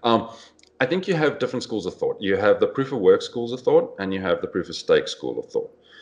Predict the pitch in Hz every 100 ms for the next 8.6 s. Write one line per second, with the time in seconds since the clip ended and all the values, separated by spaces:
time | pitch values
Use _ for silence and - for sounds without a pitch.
0 | - _ _ _ 95 95 95 95 95 98
1 | 101 104 107 92 104 101 101 104 104 -
2 | 117 107 - 107 92 92 92 - - 90
3 | 85 - 82 92 85 90 85 82 78 82
4 | 82 85 85 80 78 151 - 76 76 73
5 | 73 73 - 139 139 139 - 76 73 76
6 | - 73 78 - 71 71 71 - 78 78
7 | 82 73 80 80 71 65 69 69 67 69
8 | 69 - 65 - 73 73